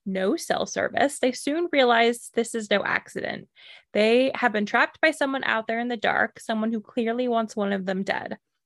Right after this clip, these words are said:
With eight hours until dawn, the six friends must escape or figure out which of them is on, is the target. But is there a liar among them?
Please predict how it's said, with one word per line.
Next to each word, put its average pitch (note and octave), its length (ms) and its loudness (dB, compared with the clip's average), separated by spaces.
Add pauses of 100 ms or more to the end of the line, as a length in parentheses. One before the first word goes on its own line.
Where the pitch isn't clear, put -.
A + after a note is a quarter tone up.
(140)
With G#3 180 -6
eight A3+ 240 2
hours A#3 380 2
until G#3+ 320 -2
dawn, G3+ 640 0
the G#3+ 100 -4
six - 340 -4
friends A#3+ 360 2
must G#3+ 240 -2
escape A3 480 0 (100)
or B3 260 4
figure A3+ 360 0
out G#3+ 200 0
which A3 220 -6
of G#3 140 -6
them G#3+ 160 0
is G3 120 -4 (140)
on, F#3+ 500 -4
is G3 160 -2
the F#3 80 -6
target. - 440 0 (760)
But G#3+ 80 2
is G3+ 140 4
there G3+ 100 4
a G3 80 4
liar F#3+ 400 -2
among A#3+ 280 -2
them? D4 220 -14